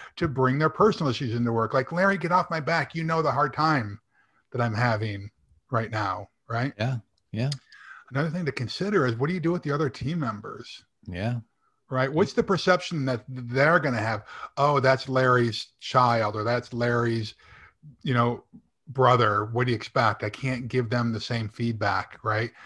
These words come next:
Speaker 2: Mm-hmm.
Speaker 1: Or, you know, you know what I mean? There's, there's that kind of
Speaker 2: Yeah, there's
Speaker 1: unspoken sometimes risk. What were you gonna say, Dave?
Speaker 2: Yeah, I was gonna say there's always that perception, no matter what happens, there,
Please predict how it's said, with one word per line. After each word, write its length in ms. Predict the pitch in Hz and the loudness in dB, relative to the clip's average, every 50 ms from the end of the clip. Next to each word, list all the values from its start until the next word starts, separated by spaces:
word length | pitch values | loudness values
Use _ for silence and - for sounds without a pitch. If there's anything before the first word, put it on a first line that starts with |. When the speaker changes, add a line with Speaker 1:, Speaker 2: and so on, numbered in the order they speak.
| - - | -18 -14
Speaker 2:
Mm-hmm. 240 | - 95 90 95 104 | -12 -10 -4 0 2
Speaker 1:
Or, 560 | 123 120 117 120 117 117 117 117 117 117 - _ _ _ _ _ | 2 4 4 4 4 6 4 4 2 0 -6 _ _ _ _ _
you 240 | 165 156 185 170 170 | -10 -6 -2 2 2
know, 120 | 185 196 190 180 | 2 2 2 0
you 120 | 160 160 | -2 -2
know 80 | 170 180 | 0 0
what 80 | 185 | 0
I 40 | 185 | 0
mean? 240 | 180 180 190 196 180 | -2 -2 -2 -2 -2
There's, 280 | 151 131 120 - - _ _ _ _ _ _ _ _ | -2 -2 -2 -4 -14 _ _ _ _ _ _ _ _
there's 220 | 135 135 123 120 123 123 | -4 -2 -2 -2 -2 0
that 280 | 131 127 127 127 - - | 2 4 4 2 0 -2
kind 260 | - 120 120 110 113 | -4 -2 -2 -2 -4
of 180 | 107 98 - - _ _ _ _ _ _ _ _ _ _ _ _ _ | -6 -8 -10 -18 _ _ _ _ _ _ _ _ _ _ _ _ _
Speaker 2:
Yeah, 220 | 123 139 135 113 98 | -2 2 2 2 2
there's 240 | 107 104 101 98 - | 2 0 0 2 2
Speaker 1:
unspoken 1300 | 135 147 151 - - - - - _ 143 139 143 160 160 - - 131 120 117 113 107 110 113 120 120 - | 2 2 2 -2 -6 -10 -12 0 _ 6 6 6 6 2 0 0 0 0 0 0 -2 -2 -4 -6 -6 -10
sometimes 840 | - - 135 120 110 104 - 117 117 113 110 110 107 110 110 - - - - - - - - - - - - _ _ _ _ _ _ _ _ _ | -8 -4 -2 -2 -2 -2 -2 -2 -2 0 -2 -4 -4 -6 -8 -10 -14 -20 -20 -20 -20 -20 -20 -20 -20 -20 -20 _ _ _ _ _ _ _ _ _
risk. 640 | - 131 131 143 127 117 - - - - - - - _ _ _ _ | 2 6 8 8 8 6 2 -2 -6 -8 -10 -16 -20 _ _ _ _
What 100 | - 127 | -4 -2
were 60 | 127 | -2
you 60 | 127 117 - | -2 -2 -2
gonna 160 | 151 131 120 | -2 -2 -2
say, 140 | - 135 131 | -2 -4 -2
Dave? 340 | 117 135 139 147 143 - _ _ _ _ _ | -2 -2 -2 -2 -6 -10 _ _ _ _ _
Speaker 2:
Yeah, 120 | - 135 | 4 4
I 20 | 127 | 4
was 100 | 123 117 | 6 4
gonna 80 | 131 120 | 2 2
say 160 | - 139 120 | 4 4 4
there's 180 | 107 113 107 104 | 4 2 2 2
always 380 | - 131 131 143 151 156 139 139 | 2 4 6 6 6 6 4 4
that 220 | 135 123 117 - | 2 2 2 0
perception, 880 | - 104 101 - - - 113 110 113 - - - 104 95 87 87 82 - _ _ _ _ _ _ _ | -4 -4 -4 -4 -4 -2 -2 -2 -2 -4 -8 -6 -4 -4 -4 -6 -10 -12 _ _ _ _ _ _ _
no 80 | 113 104 | -4 0
matter 320 | 101 107 107 104 104 104 | 2 4 4 4 4 4
what 160 | 101 98 85 | 4 2 0
happens, 460 | 87 104 104 101 - - 95 95 92 92 | 2 0 0 0 0 -4 -8 -8 -6 -4
there, 240 | 92 92 90 90 | -4 -4 -4 -4